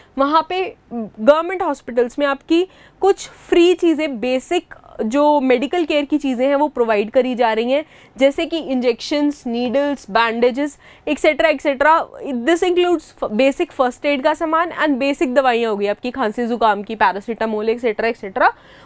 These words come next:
वो प्रोवाइड की जाती है। And इसमें फिर again डेटा दिया हुआ है कि around दो सौ सोलह करोड़ रुपए इसमें स्टेट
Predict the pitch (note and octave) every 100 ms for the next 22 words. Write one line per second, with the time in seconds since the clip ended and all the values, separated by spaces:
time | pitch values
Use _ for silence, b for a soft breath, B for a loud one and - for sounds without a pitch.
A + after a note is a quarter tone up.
0 | - D#4+ D4+ C4+ G#3+ G#3 A3+ G#3 F#3 A#3+
1 | C#4+ F#4 _ _ - C#4+ D4+ E4 F4 E4+
2 | F4+ D4 D4+ D#4+ C4 C4 C#4+ C4+ D4 C4+
3 | C#4+ D4 E4+ D4 C#4+ D#4+ D#4 b b A#3
4 | C#4+ F4+ E4+ C#4 C#4 D4+ D4+ C#4 C4+ C4
5 | C#4+ C#4 - D4 D#4+ - C4+ D#4